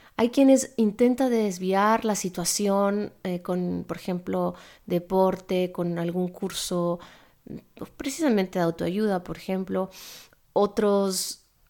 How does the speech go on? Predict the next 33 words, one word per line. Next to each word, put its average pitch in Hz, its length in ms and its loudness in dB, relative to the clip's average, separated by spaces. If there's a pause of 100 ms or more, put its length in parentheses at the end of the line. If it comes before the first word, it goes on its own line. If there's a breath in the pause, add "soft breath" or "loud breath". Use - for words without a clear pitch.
<laughs> 175 500 -2
inician 180 640 0 (100)
una 190 260 0
nueva 185 320 6
relación 170 680 0 (140)
que 165 140 -4
resulta 165 420 -4
ser 165 260 -4 (160)
un 175 140 -6
fracaso, - 680 -6 (200)
porque, - 300 -14
claro, 185 260 -2
no 165 200 -2
han 165 120 -4
sanado 165 560 -4 (140)
la 175 120 -2
una, 208 300 0
entonces 165 500 -8
quieren 165 440 -6
entrar 160 340 -6
en 202 100 2
otra 247 320 4 (420 loud breath)
y - 40 -10
resulta 180 420 -4
un 190 60 -4
fracaso. 190 480 -4
Esa 196 180 -4
también 185 300 0
es 196 140 -2
una, 180 240 -6 (120)
una 185 260 -4
de 175 100 0
las 165 240 -2